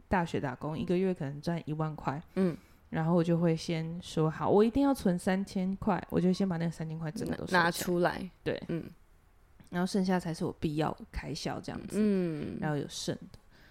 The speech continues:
Speaker 1: 所以我就这样一直存，存，存，存，存到，呃，我还记得我大，呃，我出社会啊，
Speaker 2: 嗯。
Speaker 1: 你知道我出社会第一份工作的薪水，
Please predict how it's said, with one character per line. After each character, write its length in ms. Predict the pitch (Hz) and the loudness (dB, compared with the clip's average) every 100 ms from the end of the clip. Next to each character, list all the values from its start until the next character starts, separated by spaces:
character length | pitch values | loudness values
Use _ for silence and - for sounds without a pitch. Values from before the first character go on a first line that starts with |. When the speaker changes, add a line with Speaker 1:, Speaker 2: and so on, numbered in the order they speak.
| - | -10
Speaker 1:
所 140 | - 349 | 2 4
以 20 | |
我 60 | |
就 80 | 311 | 6
这 100 | 339 | 4
样 80 | 285 269 | 4 6
一 80 | |
直 100 | 302 | 4
存， 400 | 254 233 214 214 | 6 4 4 4
存， 280 | 214 226 214 | 2 0 0
存， 200 | 208 202 | 0 -2
存， 240 | 196 196 185 | 2 0 0
存 160 | 196 | 0
到， 240 | 190 196 202 - - - - | 2 2 0 -6 -20 -20 -8
呃， 520 | - 185 175 170 180 - _ - | 0 0 2 -2 -4 -8 _ 0
我 120 | 190 | 2
还 100 | 214 | 2
记 240 | 247 330 | 4 2
得 140 | 247 190 | 4 6
我 360 | 180 - - - - - - _ | 6 2 -4 -8 -20 -20 -20 _
大， 600 | - 233 190 170 80 - - 226 - - | 2 4 4 0 -4 -6 -8 -10 -14 -8
呃， 400 | - 180 175 170 | 2 4 4 2
我 160 | - 196 - - | 4 2 2 -8
出 320 | - 262 240 | -2 0 0
社 280 | 240 247 208 | 2 4 4
会 280 | 190 214 180 | 4 4 4
啊， 280 | 156 147 170 | 2 -2 -4
Speaker 2:
嗯。 180 | 175 170 - | -4 -4 -10
Speaker 1:
你 220 | - 202 202 | -2 0 4
知 100 | 240 | 6
道 100 | 220 | 6
我 120 | 180 | 6
出 260 | - 208 | 2 2
社 180 | 202 208 | 4 6
会 160 | 202 185 | 6 6
第 200 | - 180 | 2 -4
一 60 | 180 | -2
份 200 | 180 170 | -2 0
工 240 | 165 160 | -2 -2
作 200 | 165 160 | 2 2
的 120 | - | 2
薪 300 | - 151 - | -2 -6 -6
水， 320 | - - - | -6 -6 -6